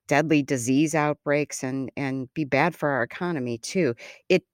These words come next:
it doesn't just apply to coronavirus vaccines, but to all vaccines. So,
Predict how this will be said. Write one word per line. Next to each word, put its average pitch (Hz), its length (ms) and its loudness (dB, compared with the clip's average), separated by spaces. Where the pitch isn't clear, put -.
it - 220 0
doesn't 226 400 2
just 175 320 0
apply 151 420 0
to - 160 -8
coronavirus 135 840 0
vaccines, 131 440 -2
but 135 160 -4
to - 160 0
all 151 240 2
vaccines. 127 760 -4
So, 127 320 2